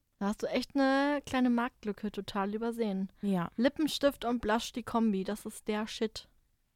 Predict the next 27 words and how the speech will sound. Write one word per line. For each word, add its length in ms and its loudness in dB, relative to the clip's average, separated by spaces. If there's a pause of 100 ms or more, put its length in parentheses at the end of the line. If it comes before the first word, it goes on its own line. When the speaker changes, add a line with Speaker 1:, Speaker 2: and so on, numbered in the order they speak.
(140)
Speaker 2:
Ja, 260 6
wie 100 8
gesagt, 360 8
ich 100 0
nehm 120 8
keinen 160 6
Blush 240 4
her 100 6
und 100 2
keinen 160 4
Lippenstift. 520 2
Kein 160 0
Wunder, 200 6
dass 140 4
ich 120 2
das 120 8
nicht 120 12
Speaker 1:
<laughs> 20 2
Okay. 120 12
Speaker 2:
mitbekomme. 420 8 (240)
Also. 440 12 (840)
Speaker 1:
Aber 160 4
Blush, 300 2
ich 120 -6
weiß 240 2
auch 100 4
nicht, 240 4